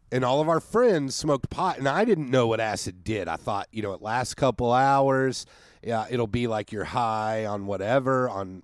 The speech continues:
you know, I had done weed, done weed. I had smoked weed at the time,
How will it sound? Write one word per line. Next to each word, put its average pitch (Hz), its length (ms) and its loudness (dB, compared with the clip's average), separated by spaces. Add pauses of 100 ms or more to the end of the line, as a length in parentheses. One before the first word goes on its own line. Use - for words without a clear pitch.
you 110 140 -4
know, 92 240 -8 (120)
I 117 120 0
had 110 140 -2
done 101 260 -2
weed, 113 480 -2 (360)
done 110 380 -2
weed. 107 320 -2
I 113 80 -4
had 110 140 -4
smoked 127 320 -2
weed 120 180 0
at 117 80 -6
the 110 80 -10
time, 104 600 -6